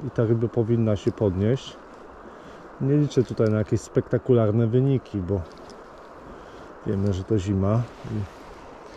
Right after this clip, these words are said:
i nie zawsze łowi się nie wiadomo ile ryb, ale może jest szansa na jedną, dwie fajne. Zobaczymy. Na razie tutaj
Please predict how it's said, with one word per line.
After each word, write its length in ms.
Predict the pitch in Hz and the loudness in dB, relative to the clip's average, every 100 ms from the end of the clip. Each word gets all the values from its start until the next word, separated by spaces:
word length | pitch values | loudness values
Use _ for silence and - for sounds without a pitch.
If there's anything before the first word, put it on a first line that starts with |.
| - - - - - - | -20 -18 -18 -18 -18 -8
i 40 | 123 | -2
nie 100 | 117 | 2
zawsze 380 | 123 110 - 110 | 2 2 0 2
łowi 320 | 107 98 101 | 2 2 -4
się 300 | - 107 101 95 | 0 -2 0 -2
nie 100 | 120 | 0
wiadomo 420 | 113 107 107 110 | 2 2 4 4
ile 220 | 110 107 | 4 4
ryb, 160 | 113 165 - 233 | 4 2 -2 -10
ale 260 | - 233 208 | -2 0 4
może 300 | 196 165 175 | 4 4 4
jest 160 | 156 | 4
szansa 340 | - 156 143 151 | 0 0 2 2
na 140 | 135 | 6
jedną, 320 | 127 113 123 | 6 6 2
dwie 200 | 110 120 | 2 2
fajne. 420 | 117 110 98 113 151 - - - - - - - | 2 0 2 0 -2 -6 -14 -12 -14 -14 -12 -6
Zobaczymy. 640 | 104 104 - 98 107 156 165 - - - - - - - - - - - - - - - - - - - - - 104 98 - | -4 -4 0 2 4 4 0 -10 -14 -16 -20 -20 -20 -20 -20 -20 -18 -18 -18 -16 -16 -14 -16 -16 -16 -18 -18 -12 -10 -6 -4
Na 100 | 175 | 0
razie 240 | 180 156 139 | 2 2 0
tutaj 320 | - 151 | 0 2